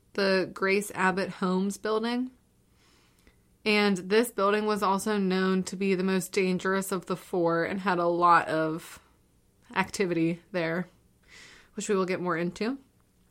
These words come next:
The caller was a woman who sounded a little older, and she was clearly frantic. She started saying to the dispatcher, "Some people next door are tearing this down,"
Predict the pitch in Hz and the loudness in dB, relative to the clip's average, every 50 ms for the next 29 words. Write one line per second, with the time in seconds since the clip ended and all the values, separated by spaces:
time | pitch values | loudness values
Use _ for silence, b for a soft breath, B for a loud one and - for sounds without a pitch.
0 | _ _ _ _ _ _ _ _ _ _ _ _ _ _ _ _ _ b b b | _ _ _ _ _ _ _ _ _ _ _ _ _ _ _ _ _ b b b
1 | b b b b - 208 226 233 233 233 226 226 226 208 214 233 254 269 294 311 | b b b b -2 0 2 4 4 2 4 6 6 6 8 6 6 4 2 2
2 | 311 302 254 226 214 208 208 214 220 226 233 226 - 247 220 208 208 208 202 - | 0 0 0 0 -2 0 0 0 0 -2 -2 -2 -2 -2 -2 0 0 0 -2 -2
3 | - - - 202 196 202 202 214 214 226 220 208 208 214 220 220 - - 190 185 | -4 -2 -2 0 0 0 0 -2 0 0 0 2 2 2 2 0 0 -2 -4 -4
4 | 190 196 196 190 190 196 202 202 202 B B B B B B B B B B _ | -2 -2 -2 0 0 0 -2 -2 -6 B B B B B B B B B B _
5 | 214 214 214 208 208 208 208 202 202 - - 226 220 208 214 214 214 185 - - | 0 0 2 2 2 2 0 0 -2 -2 -2 -2 2 4 4 4 2 0 -4 -8
6 | - - 220 214 214 220 226 233 262 269 269 262 - - - 196 185 180 190 180 | -8 -4 0 2 4 4 4 4 2 0 -2 -4 -4 -2 0 0 2 2 0 -2
7 | - 165 139 147 165 190 - - - b b b b b b b b b b b | -4 -6 -6 -4 -6 -6 -8 -12 -20 b b b b b b b b b b b
8 | b - - - 240 233 220 - 247 220 220 226 220 - 233 220 214 214 208 220 | b -10 -6 -4 -2 -2 -2 0 0 2 2 2 2 2 0 0 0 0 -2 -2
9 | 214 202 196 185 190 190 196 - - 208 202 202 196 190 - - 180 180 180 180 | 0 0 2 2 0 0 -2 -4 -4 -2 -2 -2 -2 -2 -2 0 2 4 4 4
10 | 180 180 - - _ _ _ _ _ _ _ - - - - 220 226 233 226 254 | 2 0 -4 -10 _ _ _ _ _ _ _ -10 -6 0 4 4 4 4 4 2
11 | 277 277 - 294 285 254 240 240 208 - - - 220 214 220 220 208 - 190 202 | 0 0 2 2 2 2 2 0 -2 -4 -2 0 2 2 4 2 2 2 0 0
12 | 202 - - 233 208 208 208 208 208 202 196 190 196 - - - 180 196 - - | -2 -2 -2 0 2 2 2 2 0 0 -2 -2 -4 -4 -4 -4 -2 -2 -2 -4
13 | 160 175 190 | -4 -6 -8